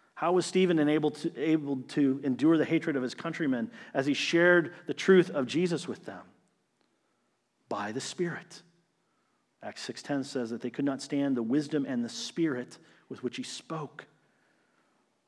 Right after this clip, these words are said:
So hostile to him, stirred up, those leaders stirred up another crowd and created a false controversy, and they opposed him. The scripture says in Acts six that they spoke against him. They test-, they brought up false witnesses. They said,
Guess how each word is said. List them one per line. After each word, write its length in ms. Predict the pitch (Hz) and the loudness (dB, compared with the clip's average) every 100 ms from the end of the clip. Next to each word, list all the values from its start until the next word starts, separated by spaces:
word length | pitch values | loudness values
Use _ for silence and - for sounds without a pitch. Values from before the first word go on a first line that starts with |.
| _ _ _ | _ _ _
So 300 | - 117 113 - | -4 -4 -4 -6
hostile 400 | - 185 - 196 | 6 8 8 4
to 100 | 185 | 4
him, 380 | - 175 175 170 - - | 4 4 4 0 -8 -18
stirred 400 | - - 196 190 | -12 2 8 10
up, 340 | 175 175 175 - - - - _ _ _ - | 12 10 8 -6 -16 -20 -20 _ _ _ 6
those 220 | 160 156 | 6 8
leaders 300 | 175 170 165 | 6 6 4
stirred 220 | - 190 | 8 10
up 140 | 180 156 | 12 10
another 320 | 156 165 170 | 8 8 8
crowd 520 | 170 151 135 113 110 - - _ - | 6 4 6 2 -2 -14 -20 _ -12
and 80 | |
created 340 | - 196 185 170 | 6 10 12 10
a 40 | |
false 280 | 165 175 156 | 8 6 6
controversy, 720 | - 165 165 151 143 135 123 - - - | 4 2 4 2 2 0 -4 -4 -14 -8
and 80 | 147 | 2
they 80 | 143 | 2
opposed 560 | 139 - 156 175 170 | 2 4 6 6 4
him. 220 | 156 131 113 - - | 2 2 0 -8 -12
The 60 | - | -8
scripture 320 | - 180 170 | -2 0 0
says 200 | 151 175 | 4 4
in 60 | 156 | 6
Acts 280 | 151 147 - | 4 2 2
six 260 | 175 151 | 0 2
that 100 | 147 | 0
they 140 | 131 131 | 0 0
spoke 640 | - 175 151 - - - - - - | 2 4 4 0 -18 -20 -20 -20 -6
against 520 | 135 120 165 196 - | -6 8 8 8 4
him. 100 | 156 | 4
They 140 | 135 | 4
test-, 420 | 117 - 196 - 147 | 2 4 6 6 2
they 140 | 139 | 2
brought 400 | 135 - 165 180 | 0 0 8 10
up 120 | 165 | 10
false 300 | - 170 - | 8 4 4
witnesses. 460 | 147 175 170 147 127 | 4 4 4 0 2
They 140 | 156 | 2
said, 220 | 135 160 | 6 4